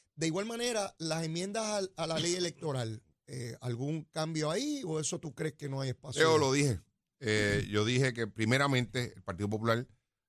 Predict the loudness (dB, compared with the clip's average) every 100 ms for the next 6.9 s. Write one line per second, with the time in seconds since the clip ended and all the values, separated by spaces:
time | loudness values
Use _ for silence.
0 | _ -8 -4 0 2 4 4 2 0 2
1 | 4 4 2 0 2 2 0 -2 -4 -2
2 | 0 0 0 -2 -2 -2 -4 -2 -2 -2
3 | -4 -6 -8 -8 -12 -6 -2 -2 -2 -2
4 | -2 -4 -4 -2 -2 -2 0 0 -2 -2
5 | -2 0 -2 -2 -4 -4 -6 -2 0 0
6 | 0 -2 -4 -6 -4 -4 -4 -8